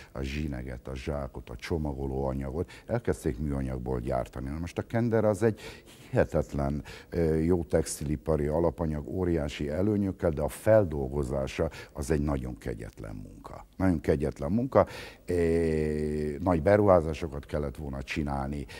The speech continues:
nagyon koszos, nagyon poros, nagyon nehéz munka, egészségrongáló, ehelyett modern, gyógyszertári körülmények között működő, technológiával gyártották a műanyag, ö, helyettesítő anyagokat.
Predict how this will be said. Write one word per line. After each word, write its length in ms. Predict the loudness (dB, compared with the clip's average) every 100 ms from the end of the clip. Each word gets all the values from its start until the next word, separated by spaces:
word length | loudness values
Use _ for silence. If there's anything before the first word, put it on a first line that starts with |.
| -8
nagyon 560 | 0 2 4 4 0 -4
koszos, 460 | -8 -8 -8 -6
nagyon 460 | -2 -2 -2 -4 -6
poros, 320 | -6 -8 -6
nagyon 320 | -4 -4 -2 -2
nehéz 500 | -2 -2 -4 -4 -6
munka, 480 | -8 -8 -4 -4
egészségrongáló, 1000 | -2 -2 -2 -2 -4 -2 -2 -2 0 -2 -4 -12 -2
ehelyett 520 | 0 2 0 -4 -4
modern, 720 | 0 0 2 2 2 -2 -8 -12 -20 -16 -8
gyógyszertári 840 | -6 -6 -4 -4 -4 -8 -8 -10
körülmények 640 | -10 -8 -8 -8 -8 -10 -8
között 520 | -6 -4 -6 -8 -14 -18 -12 -4
működő, 800 | -2 -2 -2 -4 -4 -4 -6 -6 -10 -16 -16 -12 -4
technológiával 920 | 6 6 6 0 -2 -4 -2 -2 -4 -4
gyártották 600 | -2 -4 -6 -10 -8 -6
a 60 |
műanyag, 600 | -4 -6 -8 -10 -10 -12
ö, 960 | -10 -8 -8 -6 -8 -8 -8 -8 -6 -6
helyettesítő 760 | 0 2 2 -2 -8 -8 -8 -8
anyagokat. 480 | -8 -8 -8 -8